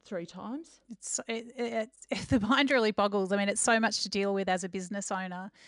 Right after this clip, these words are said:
Speaker 2: and especially as someone such as yourself, wh-, where you're in a, a beautiful pocket, like, close to the ski fields and close to Bright, which is such a fabulous tourist town. And I,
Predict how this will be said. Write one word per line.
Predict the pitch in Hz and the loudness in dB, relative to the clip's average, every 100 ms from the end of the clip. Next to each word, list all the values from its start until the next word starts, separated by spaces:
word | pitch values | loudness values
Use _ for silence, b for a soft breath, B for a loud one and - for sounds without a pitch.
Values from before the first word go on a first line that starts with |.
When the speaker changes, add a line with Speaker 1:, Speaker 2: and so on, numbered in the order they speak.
| B B | B B
Speaker 2:
and | - 208 196 | -2 0 0
especially | - 220 220 202 | 0 0 2 0
as | 185 | 0
someone | - 196 190 190 - | -4 -2 -2 -4 -10
such | - - 214 | -10 -10 -8
as | |
yourself, | 196 185 190 185 185 - | -10 -4 0 2 0 -8
wh-, | 196 202 | -8 -2
where | 196 190 190 | 0 0 -2
you're | 196 196 | -2 -4
in | 196 196 | -2 -2
a, | 190 185 190 - | -2 -2 -4 -6
a | |
beautiful | 214 208 214 233 - 185 | -8 -4 0 0 -2 -6
pocket, | 170 - 190 - 175 - | -6 -2 -2 0 -6 -6
like, | - 180 - | -6 -6 -6
close | - 185 - | -2 -2 -2
to | 208 | -4
the | 190 185 185 185 | 0 0 0 -4
ski | - - - 180 | -6 -6 -4 -6
fields | 180 196 185 185 185 - - - B B B - | -6 -6 -4 -4 -6 -10 -14 -14 B B B 0
and | 190 190 190 175 - | 0 2 0 -2 -6
close | - 185 - | 0 0 2
to | 202 | 0
Bright, | 196 175 175 - | 2 2 0 -4
which | 233 | -8
is | 202 | -6
such | - - - | -6 -6 -2
a | 190 180 - | -2 -2 -6
fabulous | - 190 185 190 185 180 - - _ | -4 -4 -2 -2 -4 -6 -6 -8 _
tourist | - 208 190 180 - | -6 -2 0 0 -4
town. | - 185 180 208 B B B | -2 -2 -2 -6 B B B
And | - 208 208 247 | -2 0 -2 -8
I, | - | -6